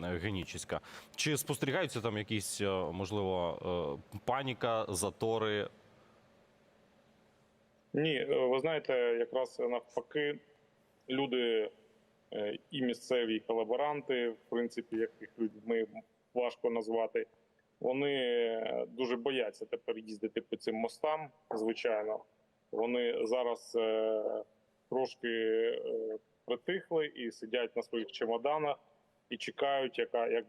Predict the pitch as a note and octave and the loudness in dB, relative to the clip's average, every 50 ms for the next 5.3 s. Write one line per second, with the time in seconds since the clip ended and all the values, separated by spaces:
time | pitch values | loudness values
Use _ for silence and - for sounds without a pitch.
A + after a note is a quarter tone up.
0 | - - A2+ B2 A#2 A2+ B2 B2 A#2+ A#2+ A#2 A2 - _ _ _ _ _ _ _ | -6 -8 -4 -2 0 0 0 0 2 0 0 0 -2 _ _ _ _ _ _ _
1 | A#2 A#2 A2 A#2 A#2 A#2+ B2 B2 A#2+ A#2+ G#2+ - - A#2+ A#2 A2+ A2+ A2+ A2 - | -2 0 2 2 2 2 2 0 0 -4 -4 0 0 2 2 4 2 2 0 -2
2 | - - - D3 D#3 D3+ C#3+ - - A#2 - - - - - A#2 - - C3 A#2 | -4 -2 0 2 2 2 0 -2 -6 -10 -8 -10 -12 -10 -10 -8 -4 -4 -2 0
3 | C3 B2+ B2 A#2 A2+ B2 A#2+ A#2+ A#2+ A2+ A2 A#2 A2+ - _ - A2 - - - | 2 2 2 0 2 0 0 0 0 0 0 -2 -2 -2 _ -10 -12 -10 -6 -2
4 | A#2+ A2+ A2 A2 A2 G#2+ A2 A#2 - - - B2+ A2+ A2 A2 C3 C3 - _ - | 0 2 2 2 2 2 2 0 -2 -4 -4 -4 -4 -4 -2 -2 -2 -4 _ -4
5 | - A#2+ A#2 A2+ A2 G#2 | 0 2 4 4 2 2